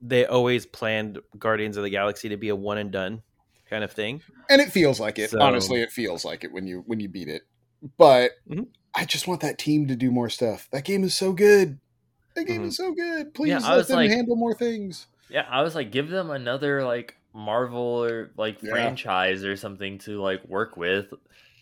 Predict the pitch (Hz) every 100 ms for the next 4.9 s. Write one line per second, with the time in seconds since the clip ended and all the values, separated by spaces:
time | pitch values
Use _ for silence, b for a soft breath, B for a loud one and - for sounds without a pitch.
0 | b b 90 90 107 123 127 117 120 110
1 | 101 113 120 113 127 110 95 95 113 110
2 | 95 90 92 95 98 98 98 95 110 117
3 | 117 110 113 - 123 107 101 101 113 110
4 | 101 - - 101 120 98 80 98 120